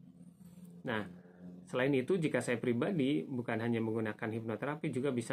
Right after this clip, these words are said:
menggunakan ngemat. Ini pengalaman saya kemarin membantu, hmm, ya semoga saja, apa namanya, benar-benar terselesaikan ya.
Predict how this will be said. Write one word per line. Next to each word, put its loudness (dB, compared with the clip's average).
menggunakan -2
ngemat. -4
Ini -2
pengalaman 2
saya -2
kemarin 0
membantu, -2
hmm, -2
ya -2
semoga 2
saja, 2
apa -4
namanya, 0
benar-benar -2
terselesaikan 0
ya. 0